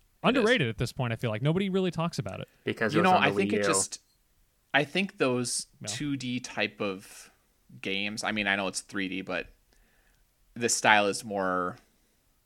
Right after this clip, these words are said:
Speaker 3: two D in its gameplay. They just
Speaker 1: It's
Speaker 3: lack the magic that, uh, Super Mario sixty-four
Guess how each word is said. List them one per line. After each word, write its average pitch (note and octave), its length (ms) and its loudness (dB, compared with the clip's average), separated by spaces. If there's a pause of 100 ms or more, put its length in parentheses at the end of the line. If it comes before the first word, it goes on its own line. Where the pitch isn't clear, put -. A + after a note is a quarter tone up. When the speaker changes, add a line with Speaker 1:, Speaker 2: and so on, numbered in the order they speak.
(140)
Speaker 3:
two A2 200 -2
D F#2 140 0
in F2 80 -4
its E2+ 160 -6
gameplay. F2 500 -4 (800)
They A#2+ 140 -2
just C3+ 260 -4 (300)
Speaker 1:
It's D3 160 -4
Speaker 3:
lack A#2+ 400 2
the D#3 80 -2
magic G#2+ 580 0
that, F#2 320 2
uh, F2+ 220 2
Super - 280 -6
Mario G2+ 260 0
sixty-four G2 920 -4